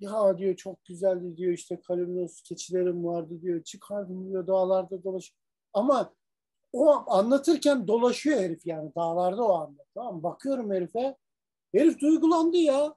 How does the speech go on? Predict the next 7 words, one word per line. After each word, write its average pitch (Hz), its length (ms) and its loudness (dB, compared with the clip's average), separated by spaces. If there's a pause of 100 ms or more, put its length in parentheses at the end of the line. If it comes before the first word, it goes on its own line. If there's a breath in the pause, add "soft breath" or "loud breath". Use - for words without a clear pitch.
(160)
Gözleri 285 540 2
doldu 220 300 0
ya. 151 260 -4 (580)
Dedim 269 400 0
desen 214 420 0
yani, 247 340 0
"Ulan 220 300 -4